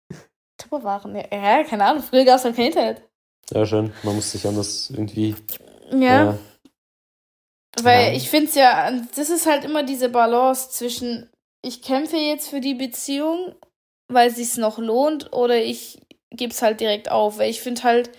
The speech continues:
Speaker 1: ich hab ja natürlich auch im Freundeskreis viele Scheidungskinder. Und ich denk mir halt immer, die erzählen mir dann auch, also nicht jeder natürlich, aber die, die mir dann halt erzählen, was da abging,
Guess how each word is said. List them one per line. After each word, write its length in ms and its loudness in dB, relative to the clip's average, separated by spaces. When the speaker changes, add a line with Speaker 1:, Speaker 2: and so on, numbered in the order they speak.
Speaker 1:
ich 160 0
hab 80 4
ja 140 8
natürlich 380 2
auch 160 2
im 80 -6
Freundeskreis 680 2
viele 240 -4
Scheidungskinder. 880 -2
Und 240 -4
ich 180 -12
denk 260 0
mir 140 -2
halt 200 0
immer, 440 -2
die 340 -8
erzählen 400 -4
mir 100 -2
dann 180 0
auch, 260 -2
also 200 -6
nicht 180 -12
jeder 200 0
natürlich, 720 -4
aber 220 -4
die, 140 -10
die 120 -10
mir 160 -2
dann 240 0
halt 240 -2
erzählen, 520 -4
was 200 -2
da 160 2
abging, 680 -6